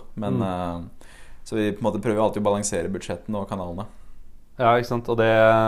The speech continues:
Speaker 2: du nevnte, det er jo en kanal du ikke nevnte, det er jo Snapchat.
Speaker 1: Ja.
Speaker 2: Eh, som, eh, er det noen grunn til, eh, at dere ikke har beveget dere inn her, eller?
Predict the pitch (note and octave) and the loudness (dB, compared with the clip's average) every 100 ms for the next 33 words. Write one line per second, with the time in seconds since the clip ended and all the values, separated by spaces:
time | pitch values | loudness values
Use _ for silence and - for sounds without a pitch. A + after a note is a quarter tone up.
0 | A2+ A2+ B2 A2 G#2 A2+ B2 - A2 F#2+ | 2 0 2 2 4 4 4 2 0 0
1 | G#2 G2+ F2 E2+ - G#2+ F#2+ - E2+ - | -2 -4 -4 -6 -2 2 2 0 -6 -4
2 | A#2 - - - - A#2+ - - - - | -4 -4 -8 -16 -6 -4 -4 -10 -18 -20
3 | - - G2+ G2 G2 - G#2 G2 G2 F#2+ | -18 -2 4 4 4 4 2 2 -2 -2
4 | F#2+ F#2+ F#2+ F#2+ F#2+ F#2 E2+ E2 - - | 2 2 2 2 2 0 -2 -6 -10 -12
5 | - - A2 F#2+ G2+ G2 G2 F#2 F2 F2 | -14 -6 0 2 2 -2 -2 -2 -2 -6
6 | - F#2+ F#2 F#2 F2+ F2+ G2+ G2 - F#2 | -2 -2 0 -2 -2 -2 -4 -8 -8 -8
7 | - G2 G2 G2 G2 F#2+ F2+ G2 F#2+ A2+ | -6 -6 -6 -4 0 -2 -2 -8 -8 -6
8 | F3+ | -8